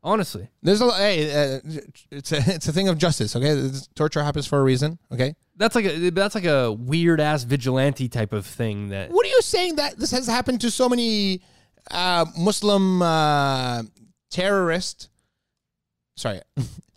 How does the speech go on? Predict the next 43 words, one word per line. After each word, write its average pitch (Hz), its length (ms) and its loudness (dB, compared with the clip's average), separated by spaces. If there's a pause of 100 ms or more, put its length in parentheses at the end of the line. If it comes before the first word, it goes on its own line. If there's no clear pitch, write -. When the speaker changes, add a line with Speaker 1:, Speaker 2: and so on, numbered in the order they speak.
(120)
Speaker 2:
This 196 280 -4
happens 196 420 -4
to 180 100 -4
so 196 300 -2
many, 196 120 -2 (180)
what, 202 200 -2
what's 185 120 -10
that? 196 140 -6 (100)
Guantanamo 190 480 0
Bay? 185 220 -2 (180)
You 151 80 -2
don't 208 140 2
think 202 140 -4
people 196 180 -2
are 170 120 2
getting 160 360 -4 (360)
Speaker 1:
Oh, 170 140 4
Speaker 2:
freaking 90 60 -2
Speaker 1:
hundred 175 180 2
percent. 170 80 -4 (180)
Speaker 2:
tortured 180 160 -4
in 160 180 -6 (220)
Guantanamo 170 460 -2
Bay? 170 140 2
Speaker 1:
A 208 40 0
hundred 220 140 4
percent 220 240 0
I 107 60 0
do. 90 240 -6
Speaker 2:
And 156 320 -2
there's 160 260 2
no 165 400 2 (120)
justice, - 960 -4 (100)
uh, 147 240 -4
thing 175 280 -8
to - 140 -8
it? 226 140 -8 (880)
Speaker 1:
Uh, 127 120 -4 (220)
no. 127 240 2
Speaker 2:
All 127 120 -8 (420)
right, 170 120 -2
enough 170 160 -4
said. - 140 -12